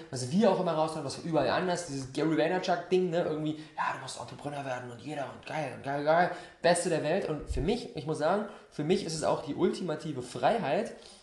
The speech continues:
aber ich bin mir super sicher, dass das nicht für jeden gilt. Und deswegen wollen wir heute mal auf diesen Gedanken riffen, muss ich überhaupt ein Unternehmer sein? Denn letztendlich, klar,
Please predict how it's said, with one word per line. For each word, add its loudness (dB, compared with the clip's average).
aber 2
ich -6
bin -4
mir -2
super 0
sicher, -2
dass -4
das 0
nicht -8
für -10
jeden -6
gilt. 0
Und -8
deswegen -4
wollen 0
wir 0
heute 2
mal 0
auf -6
diesen -6
Gedanken -2
riffen, -4
muss 4
ich -2
überhaupt -2
ein 0
Unternehmer 0
sein? -4
Denn 6
letztendlich, 2
klar, 6